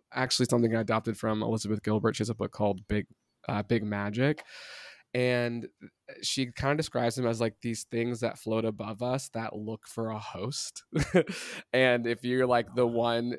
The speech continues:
if, if they like you, they'll come to you. And if you facilitate an environment for them to be there, then they'll come to you. Um, so sometimes it's in a dream. Sometimes I'll just, like, be walking and it'll just land. And if I'm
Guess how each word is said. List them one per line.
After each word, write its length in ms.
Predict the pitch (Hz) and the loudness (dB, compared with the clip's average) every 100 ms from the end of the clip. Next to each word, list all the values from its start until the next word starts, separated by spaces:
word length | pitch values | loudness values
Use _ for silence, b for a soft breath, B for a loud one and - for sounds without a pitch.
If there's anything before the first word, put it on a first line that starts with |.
| - _ | -8 _
if, 140 | 131 - | -2 2
if 180 | 135 - | 0 2
they 140 | 135 | 0
like 360 | 123 113 117 - | 2 0 0 0
you, 220 | 135 143 | 2 4
they'll 140 | 120 | 2
come 280 | 117 120 117 | 0 -4 -4
to 120 | - 147 | -4 -2
you. 260 | 165 190 | 0 2
And 80 | 135 | 0
if 100 | 117 | 0
you 80 | 117 | -2
facilitate 540 | - 113 117 113 123 | -2 -2 -2 -2 -2
an 60 | 117 | -2
environment 520 | 113 110 113 120 - | -4 -4 -4 -4 -4
for 80 | 113 | -4
them 140 | 110 | -4
to 100 | 110 | -6
be 180 | 107 110 | -8 -8
there, 220 | 107 131 | -2 0
then 120 | 123 113 | 0 -4
they'll 140 | 110 | -8
come 280 | - 107 110 | -10 -14 -8
to 120 | 143 | -6
you. 280 | 196 247 285 B B B B _ | -4 -4 -6 B B B B _
Um, 240 | 131 127 123 | 4 4 2
so 120 | 135 | -2
sometimes 380 | 139 143 185 190 | -2 0 0 0
it's 80 | 190 | -2
in 100 | 190 | -2
a 40 | |
dream. 420 | 139 120 123 135 | 0 0 2 0
Sometimes 480 | 131 127 131 147 156 | -2 -6 -4 -4 -2
I'll 60 | 151 | -2
just, 160 | 143 | -2
like, 100 | 139 123 | -4 0
be 100 | 123 | 0
walking 440 | 110 113 - 120 | 2 0 0 2
and 80 | 110 | 2
it'll 140 | 110 | 2
just 140 | 110 101 | -2 -4
land. 560 | 107 110 117 135 160 - | -6 -4 -2 0 -2 0
And 360 | 113 110 110 - | 0 0 -4 -6
if 160 | 110 113 | -8 -6
I'm 300 | 110 110 | -6 -6